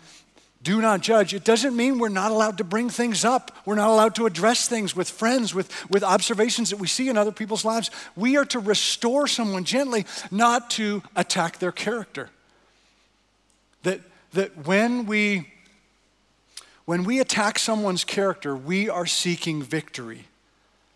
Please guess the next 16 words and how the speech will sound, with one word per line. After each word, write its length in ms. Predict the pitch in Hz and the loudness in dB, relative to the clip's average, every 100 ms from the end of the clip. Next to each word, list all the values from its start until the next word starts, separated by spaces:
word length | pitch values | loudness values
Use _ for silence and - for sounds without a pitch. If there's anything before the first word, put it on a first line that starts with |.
| _ _ _ _ 147 | _ _ _ _ -8
But 140 | 202 | -4
when 220 | 170 180 | -2 -2
we 120 | 202 | -2
try 240 | 226 214 196 | -2 0 0
to 60 | |
restore 720 | 175 151 - - 190 196 208 196 | 0 -2 -2 0 2 4 2 0
someone 480 | - 180 165 156 | -2 -2 -4 -6
gently, 480 | 143 165 160 131 123 - _ _ 127 | -4 -6 -8 -12 -12 -16 _ _ -8
we 260 | 151 190 208 | -2 0 0
are 140 | 165 | -2
seeking 480 | 151 151 139 139 139 | -4 -4 -4 -8 -10
improvement. 600 | 135 127 135 120 107 107 _ _ _ _ - | -12 -10 -10 -10 -14 -18 _ _ _ _ -8
And 160 | 156 | -4
those 160 | 165 151 | -2 -4
are 80 | 147 | -6
two 380 | - 170 143 | -6 -4 -6